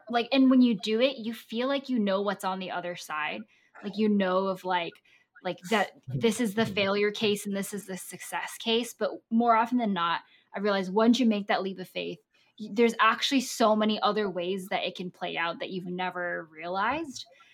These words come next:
Speaker 1: And you
Speaker 2: Yeah,
Speaker 1: just don't
Speaker 2: yeah.
Speaker 1: know until you make that jump. And so it is
Speaker 2: Mm-hmm.
Speaker 1: hard to make that jump, but, like, I think it's just, like,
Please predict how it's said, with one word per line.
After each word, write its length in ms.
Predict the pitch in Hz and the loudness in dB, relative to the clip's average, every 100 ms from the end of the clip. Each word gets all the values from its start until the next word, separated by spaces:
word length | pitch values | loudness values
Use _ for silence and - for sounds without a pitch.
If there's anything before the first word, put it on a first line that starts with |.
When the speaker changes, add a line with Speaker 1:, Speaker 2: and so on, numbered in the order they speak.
| _ _ | _ _
Speaker 1:
And 300 | 226 214 214 | 2 4 2
you 120 | 185 240 | 4 4
Speaker 2:
Yeah, 20 | |
Speaker 1:
just 180 | 262 180 | 4 4
don't 220 | 233 214 | 4 6
Speaker 2:
yeah. 20 | |
Speaker 1:
know 140 | 208 | 4
until 220 | 196 190 185 | 2 -2 -6
you 60 | 175 | -10
make 120 | 165 - 165 | -14 -10 -8
that 160 | 160 | -8
jump. 380 | 156 147 131 180 - | -8 -8 -8 -14 -14
And 140 | 175 | -12
so 360 | 175 170 170 - | -10 -8 -10 -4
it 100 | 233 | 4
is 120 | 262 | 6
Speaker 2:
Mm-hmm. 0 | |
Speaker 1:
hard 320 | 233 220 208 214 | 6 4 2 0
to 140 | 196 - | -4 -8
make 380 | 196 196 185 202 | -6 -4 -4 -6
that 200 | 175 - | -6 -6
jump, 320 | 185 175 185 - | -6 -6 -10 -8
but, 140 | 156 | -6
like, 340 | 175 165 151 _ - - - - | -4 -6 -10 _ -20 -20 -6 0
I 120 | 247 | 4
think 180 | 269 262 | 6 6
it's 140 | 262 | 4
just, 220 | 247 226 | -2 -2
like, 280 | 233 196 180 | -2 -2 -4